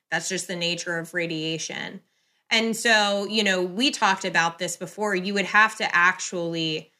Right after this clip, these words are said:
grind up spent fuel and inhale it or ingest it to have any sort of, like, health risk posed to you after, and that's five hundred years. And the thing that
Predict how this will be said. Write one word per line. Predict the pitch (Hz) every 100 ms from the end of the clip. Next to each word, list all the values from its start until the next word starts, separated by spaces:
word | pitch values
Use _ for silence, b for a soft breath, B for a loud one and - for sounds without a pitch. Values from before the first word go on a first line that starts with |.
| _ _ 190
grind | 180 180 190 190 196 175 185
up | 185 170 - -
spent | - 175 165 -
fuel | - 196 185 185 113 - 190 - _ _
and | 202 180
inhale | 175 190 190 180 190 175 165 165
it | 160 165
or | 190 175
ingest | 160 170 226 262 262 -
it | 185 160 165 - _ _ _ _ _ - -
to | 208 185 175
have | 170 180 175 -
any | 180 175
sort | 170 190 180
of, | 170 160 165 - _ -
like, | 170 156
health | 165 - 190 180 180 185
risk | 160 160 - - _
posed | 170 165 160 -
to | -
you | 170 - 62 -
after, | - 160 - 175 180 233
and | 269
that's | 330 -
five | 254 226 240
hundred | 220 202 175 170
years. | 180 160 - - b b b
And | 247 240 247 233 -
the | 226 269
thing | - 302 320
that | 285 254 240 -